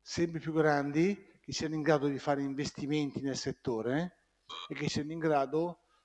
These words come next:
di, appunto, di portare sempre modifiche e migliorie. Anche perché, ultimissima cosa, voi siete abituati, appunto, siamo in Lombardia e c'è un certo,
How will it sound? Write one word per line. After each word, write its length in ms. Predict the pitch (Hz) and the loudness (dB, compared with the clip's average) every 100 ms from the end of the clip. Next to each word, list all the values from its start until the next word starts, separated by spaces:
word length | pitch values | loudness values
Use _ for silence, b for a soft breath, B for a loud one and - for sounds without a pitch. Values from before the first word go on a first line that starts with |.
| _ | _
di, 220 | _ 135 135 | _ -6 -6
appunto, 420 | - 151 139 127 | -4 -6 -6 -6
di 100 | 123 | -6
portare 440 | - 127 160 139 | -6 -2 0 0
sempre 300 | - 143 139 | -2 -2 -2
modifiche 540 | 135 143 139 131 143 156 | 0 0 0 -4 -2 -2
e 40 | |
migliorie. 640 | 135 120 123 110 101 101 - b b b b b _ - | -2 -2 -4 -6 -10 -14 -18 b b b b b _ -8
Anche 260 | 151 147 135 | -4 -2 -4
perché, 280 | 147 165 | -2 0
ultimissima 760 | 139 135 131 139 143 - 147 143 | 0 0 -4 -8 -8 -8 -10 -8
cosa, 640 | 151 131 113 113 104 - _ _ _ | -4 -2 -4 -8 -12 -18 _ _ _
voi 260 | 143 170 | 0 2
siete 180 | 180 - | 2 -2
abituati, 460 | 131 127 135 123 131 | -6 -4 -2 -2 -4
appunto, 560 | - 117 131 139 139 | -10 -12 -10 -6 -8
siamo 220 | 123 131 123 | -8 -12 -10
in 60 | |
Lombardia 800 | 120 120 143 123 123 123 139 135 b b b b | -10 -6 -6 -4 -6 -4 -4 -8 b b b b
e 100 | - | -16
c'è 160 | - 135 | -6 -4
un 140 | 139 | -4
certo, 840 | 131 135 120 - 143 135 135 - | -4 -4 -4 -4 -2 0 -2 -12